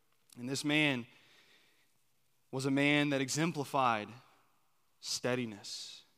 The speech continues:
steadfastness. When he was forced to make a decision between recanting what he believed in the salvation of Christ by grace alone, through faith alone, or being imprisoned for what he believed, he chose to hold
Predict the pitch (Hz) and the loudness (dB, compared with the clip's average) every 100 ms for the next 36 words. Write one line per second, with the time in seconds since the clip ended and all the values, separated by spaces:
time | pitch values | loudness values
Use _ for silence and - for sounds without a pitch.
0 | _ - - - - - _ - 123 110 | _ -8 -4 -2 -4 -8 _ -8 -6 -6
1 | - 123 120 117 - 98 98 - - - | -8 -2 -2 -2 -8 -10 -16 -16 -16 -16
2 | - 127 160 143 - 165 151 151 147 139 | -12 -2 0 0 2 2 2 2 0 0
3 | 131 - 165 147 139 139 139 131 - - | -2 0 0 0 -2 -2 -4 -4 -8 -20
4 | - - 143 165 - 175 190 - 170 156 | -20 -12 -4 -4 0 2 2 2 0 2
5 | 147 165 147 143 165 196 147 156 175 - | 2 2 2 2 2 2 2 0 -4 -8
6 | - - - 160 143 175 156 160 190 208 | -20 -12 0 2 6 10 10 10 8 6
7 | 208 - 180 160 156 - 151 135 147 185 | 0 0 6 6 6 4 2 4 6 6
8 | 196 175 160 165 180 170 165 151 - 190 | 4 4 4 4 0 -4 -6 -6 0 2
9 | 202 - - - 131 123 120 117 117 139 | 2 0 -14 -6 -4 -2 -4 -6 -8 -12
10 | - _ _ _ _ - 139 139 180 190 | -18 _ _ _ _ -2 0 6 6 6
11 | 175 175 - 220 185 175 156 151 147 143 | 4 0 6 8 8 4 4 4 4 4
12 | 143 135 135 139 147 170 - - 226 226 | 0 0 0 0 0 -4 -2 4 6 6
13 | 220 - - 180 - 196 165 120 123 | 4 -2 -4 -6 -2 2 2 0 -6